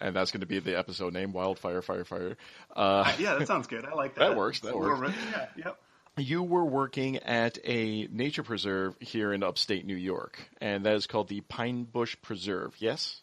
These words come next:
Speaker 2: Yeah, the Albany, uh, the Albany Pine Bush Preserve. Uh, it's a, I'm gonna sound like a total talking head right now. It's a thirty-two thousand acre, uh, preserve. It's a pine barrens, inland pine barrens habitat.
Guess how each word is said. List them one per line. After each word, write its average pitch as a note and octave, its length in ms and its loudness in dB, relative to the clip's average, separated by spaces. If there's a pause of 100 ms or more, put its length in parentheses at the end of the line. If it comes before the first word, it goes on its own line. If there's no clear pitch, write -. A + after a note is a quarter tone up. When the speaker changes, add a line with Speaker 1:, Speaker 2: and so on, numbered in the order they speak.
(140)
Speaker 2:
Yeah, E3+ 240 0
the A#2+ 160 -4
Albany, C#3+ 420 0
uh, A#2+ 160 0
the A#2 120 -4
Albany D3 220 0
Pine C#3 220 0
Bush C#3 160 -2
Preserve. A2+ 420 -6 (280)
Uh, G#2+ 80 -2
it's G#2+ 120 -6
a, A2 280 -2 (340)
I'm A#2+ 140 -4
gonna A2+ 160 -6
sound A2 220 0
like G#2 120 -6
a G#2 40 -6
total A2 520 -2
talking G#2+ 340 -2
head G#2+ 200 -4
right G2 100 -6
now. G2+ 240 -4
It's - 100 -16
a G#2 120 -8
thirty-two C#3+ 440 -4
thousand B2+ 440 0
acre, A#2+ 480 -2 (360)
uh, G#2 200 -4
preserve. B2 560 -2
It's - 100 -16
a - 60 -12
pine A#2+ 360 -6
barrens, B2 440 0
inland C3 400 -4
pine A#2 240 -4
barrens A2+ 260 -2
habitat. C3 640 -4